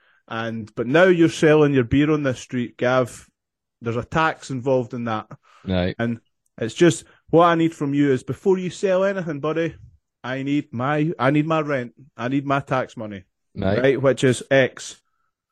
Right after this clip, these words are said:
Speaker 1: And you've got to tell how much. It's quite a big looking store you've got, so you're getting wh-, whacked with this, right?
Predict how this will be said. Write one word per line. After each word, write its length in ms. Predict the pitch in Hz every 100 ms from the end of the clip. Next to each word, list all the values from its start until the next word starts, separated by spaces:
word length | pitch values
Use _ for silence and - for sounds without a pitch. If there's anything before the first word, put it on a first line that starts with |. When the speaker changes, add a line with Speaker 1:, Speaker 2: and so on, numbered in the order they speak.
| _ _ -
Speaker 1:
And 140 | 120
you've 140 | 156
got 60 | 160
to 40 | 160
tell 240 | 180 170
how 140 | 156 185
much. 320 | 190 175 -
It's 200 | 196 226
quite 160 | 277 262
a 20 |
big 220 | 262 240
looking 220 | 254 233
store 280 | 202 240 233
you've 200 | 233 208
got, 200 | 220 202
so 120 | -
you're 120 | 160
getting 360 | 170 170 151 131 _
wh-, 300 | - 143 -
whacked 300 | 156 147 147
with 140 | 143 135
this, 400 | 123 - - -
right? 260 | 139 151